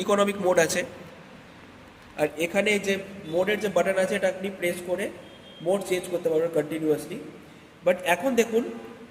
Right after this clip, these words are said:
গাড়ি যেমন normally কী হয়, সাইড স্ট্যান্ডে পড়ে থাকলে গাড়ি চলে না, কিন্তু এখানে কোনো সাইড স্ট্যান্ডে পড়ে নেই, but তারপরেও থ্রটল কোনো কাজ করবে না। এটা একটা ইউনিক ফিচার্স প্লাস সেফটি ফিচার্স বলতে পারেন।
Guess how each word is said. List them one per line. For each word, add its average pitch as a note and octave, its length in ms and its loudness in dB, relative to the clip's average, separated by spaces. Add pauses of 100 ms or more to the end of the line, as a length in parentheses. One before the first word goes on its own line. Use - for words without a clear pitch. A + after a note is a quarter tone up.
(1000)
গাড়ি F#3 240 8
যেমন A3 200 6 (100)
normally G3+ 360 4
কী G3+ 120 -4
হয়, G3+ 200 2
সাইড F3+ 240 4
স্ট্যান্ডে G#3 300 2
পড়ে G3 200 2
থাকলে G3+ 220 2 (1160)
গাড়ি F3 240 8
চলে F#3 240 8
না, F3 60 6 (120)
কিন্তু F#3+ 200 -4
এখানে G#3 220 0
কোনো A3+ 180 4
সাইড G3+ 200 4
স্ট্যান্ডে A3 220 0 (100)
পড়ে G3 200 4
নেই, D3+ 100 2 (840)
but G3 120 6 (160)
তারপরেও F#3+ 520 4 (200)
থ্রটল F3 300 2 (100)
কোনো F#3+ 140 -2 (100)
কাজ E3+ 140 4 (120)
করবে D#3+ 280 6
না। G3 40 2 (440)
এটা F#3 180 2
একটা A3 140 2 (500)
ইউনিক A#3 280 2
ফিচার্স A3+ 320 2
প্লাস G#3 220 -2
সেফটি G3+ 260 0
ফিচার্স G3+ 300 0
বলতে E3 220 6
পারেন। C#3+ 180 6